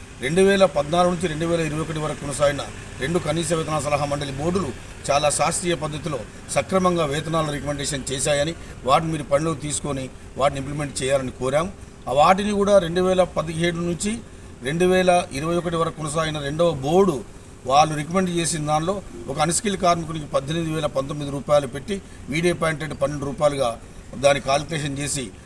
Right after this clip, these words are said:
గౌరవనీయమైన హైకోర్టు జడ్జిమెంట్ ఆధారంగా వీడీఏ పాయింట్ రేటు ఫిక్స్ చేసి, ఆ, చే-, ప్రపోజల్ చేయడం జరిగింది. వాటిని ఆనాడు ఉన్నటువంటి బీఆర్ఎస్ ప్రభుత్వము, ఆనాటి ముఖ్యమంత్రి గారు కూడా కేంద్ర ప్రభుత్వం నుంచి క్లారిఫికేషన్ తీసుకున్న తర్వాత,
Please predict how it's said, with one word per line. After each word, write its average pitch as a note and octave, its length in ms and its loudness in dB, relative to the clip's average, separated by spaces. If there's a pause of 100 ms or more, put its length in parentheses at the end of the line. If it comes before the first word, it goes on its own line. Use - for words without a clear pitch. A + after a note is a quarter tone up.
(160)
గౌరవనీయమైన D#3+ 480 2
హైకోర్టు D#3+ 560 -2 (320)
జడ్జిమెంట్ D#3+ 500 0
ఆధారంగా E3 600 4 (260)
వీడీఏ E3 240 4
పాయింట్ D#3 280 0
రేటు C#3+ 160 -6
ఫిక్స్ C3 240 -4
చేసి, C#3 400 -4 (360)
ఆ, C3 240 2 (260)
చే-, C3 100 2
ప్రపోజల్ C#3+ 460 0
చేయడం D3 200 0
జరిగింది. E3+ 420 -2 (280)
వాటిని F3+ 520 6 (180)
ఆనాడు E3+ 420 4
ఉన్నటువంటి E3 600 -2 (340)
బీఆర్ఎస్ D#3+ 420 0
ప్రభుత్వము, E3 480 -4 (340)
ఆనాటి D3+ 300 0
ముఖ్యమంత్రి E3 540 0
గారు D3+ 200 4
కూడా D3 240 2 (300)
కేంద్ర F3 260 2
ప్రభుత్వం D#3+ 420 -2
నుంచి D3 140 -4
క్లారిఫికేషన్ D3 600 -2
తీసుకున్న C#3 280 -6
తర్వాత, D3 480 0